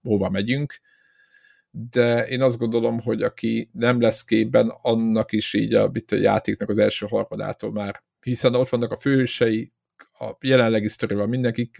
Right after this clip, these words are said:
ö, képben van, és fordulatok pedig, pedig jönnek is. Lehet, hogy őrült fordulatok,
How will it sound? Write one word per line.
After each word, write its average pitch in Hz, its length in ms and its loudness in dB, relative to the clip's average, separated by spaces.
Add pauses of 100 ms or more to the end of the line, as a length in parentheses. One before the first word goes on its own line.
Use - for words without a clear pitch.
(140)
ö, 117 360 -4
képben 110 340 0
van, 117 220 -2 (540)
és 127 180 -4
fordulatok 110 640 -2
pedig, 101 280 -4 (640)
pedig 107 300 -4
jönnek 98 380 -6
is. - 280 -10 (360)
Lehet, 147 260 2
hogy 135 200 -4
őrült 135 360 0
fordulatok, 139 760 -4